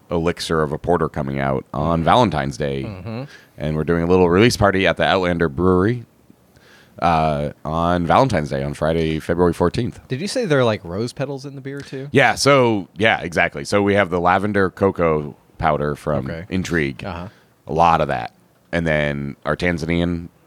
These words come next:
Speaker 2: Oh, okay.
Speaker 1: pea berry coffee, but it,
Speaker 2: Yeah.
Speaker 1: with a custom roast. So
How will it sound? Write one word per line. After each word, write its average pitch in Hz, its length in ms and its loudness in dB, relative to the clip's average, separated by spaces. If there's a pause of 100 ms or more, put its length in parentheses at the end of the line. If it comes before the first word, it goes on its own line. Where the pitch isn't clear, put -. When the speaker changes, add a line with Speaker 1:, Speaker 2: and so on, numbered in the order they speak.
Speaker 2:
Oh, 87 200 -14
okay. 98 100 -2
Speaker 1:
pea 101 40 2
berry 101 220 4
coffee, 104 300 2
but 95 160 4
it, 82 80 0
Speaker 2:
Yeah. 101 80 -8
Speaker 1:
with 82 100 0
a 85 40 -2
custom 87 340 -2
roast. 98 400 0
So 78 320 -2